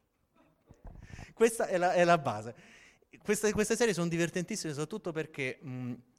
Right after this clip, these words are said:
uno, come scrittura è molto veloce e divertente, ma, ma hanno dei sottotesti per cui i fan ridono.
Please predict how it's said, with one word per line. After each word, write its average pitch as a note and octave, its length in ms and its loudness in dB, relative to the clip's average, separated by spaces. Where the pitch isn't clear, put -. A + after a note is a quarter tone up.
uno, G#3+ 460 0
come E3+ 200 0
scrittura E3+ 600 0
è C#3 60 4
molto D#3 320 -2
veloce D3 540 -2
e C#3+ 100 -4
divertente, B2+ 600 -4
ma, D3+ 180 -6
ma D3+ 340 -6
hanno D#3+ 420 -2
dei D#3 120 -2
sottotesti F3 800 -6
per D3+ 120 -10
cui D3 280 -6
i D3+ 100 -8
fan D#3 300 -6
ridono. A2+ 500 -10